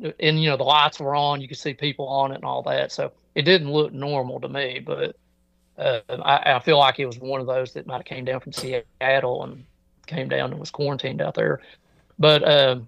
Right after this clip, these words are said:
so that really threw a kink in everything. But, um, I, it's, <laughs> And then that kinda actually snowballed from there too. I, you know, I had some license and stuff that I purchased in twenty, and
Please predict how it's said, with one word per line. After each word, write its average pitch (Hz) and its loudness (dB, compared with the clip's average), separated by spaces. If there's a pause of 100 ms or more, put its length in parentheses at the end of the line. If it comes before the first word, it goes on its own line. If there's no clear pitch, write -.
so 175 4
that 208 6
really 180 4
threw 151 -2
a 123 -2
kink 143 -6
in 123 -6
everything. 127 -6
But, 135 0
um, 131 -6 (1700)
I, 131 6
it's, - 0 (760)
<laughs> - -4
And 165 4
then 190 6
that 175 4
kinda 185 0
actually 143 2
snowballed 135 -4
from 135 -14
there 139 -4
too. 143 0
I, 139 4 (460)
you 143 -2
know, 135 4
I 135 6
had 156 4
some - -10
license 139 2
and 127 -10
stuff 139 -6
that 127 -8
I 127 -6 (200)
purchased 156 -2
in 123 -14
twenty, 135 -8 (540)
and 131 -2